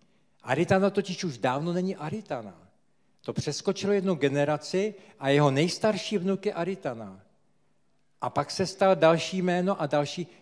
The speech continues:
Mezitím už vyměnil šest jmen a přebírá to od svých dědů a pradědů. A tady najednou vidíme,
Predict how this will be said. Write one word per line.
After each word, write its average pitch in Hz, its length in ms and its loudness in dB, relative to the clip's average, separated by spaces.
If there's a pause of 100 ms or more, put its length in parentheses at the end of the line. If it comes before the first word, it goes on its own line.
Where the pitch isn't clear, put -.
Mezitím 202 460 0
už 185 160 0
vyměnil 185 440 0
šest 180 360 -4
jmen 147 380 -4 (340)
a 123 120 -10
přebírá 185 720 0
to 185 140 -6
od 156 180 -4
svých 170 380 -6
dědů 143 380 2
a 165 80 -6
pradědů. 160 680 -4 (400)
A 131 100 -10
tady 156 280 0
najednou 196 320 4
vidíme, 180 580 0